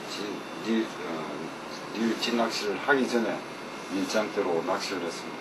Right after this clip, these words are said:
볼락을 잡는다든지, 망상어를 잡는다든지, 뱅어돔을 잡는다든지, 감성돔을 잡는다든지,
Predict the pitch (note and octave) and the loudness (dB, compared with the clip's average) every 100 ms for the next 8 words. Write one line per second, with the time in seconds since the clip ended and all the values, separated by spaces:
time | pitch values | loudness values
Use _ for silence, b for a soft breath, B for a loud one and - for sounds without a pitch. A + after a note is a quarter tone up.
0 | - - - - - - - F#2 F#2 F#2 | -8 -10 -8 -8 -8 -8 -4 0 4 6
1 | F#2 F#2 F2 F#2 F2 F2+ F2+ F2+ F2 E2 | 4 2 2 2 2 2 2 2 -4 -4
2 | F2+ F2 E2+ G2+ G2+ A#2 C3+ C3 G#2+ F#2 | -6 -4 2 2 4 2 6 8 6 4
3 | G2 F#2 F#2 F2+ E2 E2 E2 F2 E2+ - | 2 2 2 0 0 -2 -4 -4 -6 -6
4 | - - G#2 A2+ D#3 F3 E3 B2+ G2+ F#2+ | -10 -4 2 6 8 8 8 8 4 2
5 | F#2 F2+ F2 D#2+ - F#2 F2+ G2+ G#2+ G2 | 2 2 0 -2 -2 0 2 0 -2 0
6 | G2+ G2 F2+ F#2 F#2 F2 E2+ F2 - - | 0 0 0 0 0 0 -2 -4 -6 -8